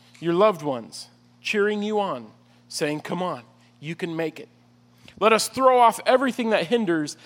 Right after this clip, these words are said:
and the sin that so easily entangles. I love this because the Bible admits it's hard. It's hard. The Bible isn't saying, "Hey, what's wrong with you? Come on, can't you get it together?" No, it's saying,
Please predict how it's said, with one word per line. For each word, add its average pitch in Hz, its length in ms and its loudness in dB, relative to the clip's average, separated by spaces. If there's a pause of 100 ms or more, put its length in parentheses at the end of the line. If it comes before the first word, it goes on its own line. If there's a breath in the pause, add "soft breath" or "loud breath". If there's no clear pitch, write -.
(140 loud breath)
and 190 160 0
the 180 60 0
sin 220 340 0
that 185 160 -2
so 190 240 -4
easily 180 420 -4
entangles. 156 500 -8 (340 soft breath)
I - 40 0
love 180 420 2
this 160 180 -2
because 156 440 -4 (340 loud breath)
the 160 100 -4
Bible 180 400 2
admits 165 640 -6 (280 soft breath)
it's 147 180 -8
hard. 175 500 -4 (360)
It's - 160 -12
hard. 214 340 -6 (320 soft breath)
The 185 60 -2
Bible 233 300 6
isn't 202 200 0
saying, 160 440 -2
"Hey, 170 260 -4
what's 156 280 -10
wrong 175 300 -4
with 139 200 -10
you? 170 280 -8 (260 soft breath)
Come 214 160 2
on, 160 240 -2
can't 180 240 -12
you 180 60 -14
get 170 120 -6
it 151 60 -18
together?" 170 380 -6 (480 soft breath)
No, 226 340 0
it's - 160 -8
saying, 170 480 0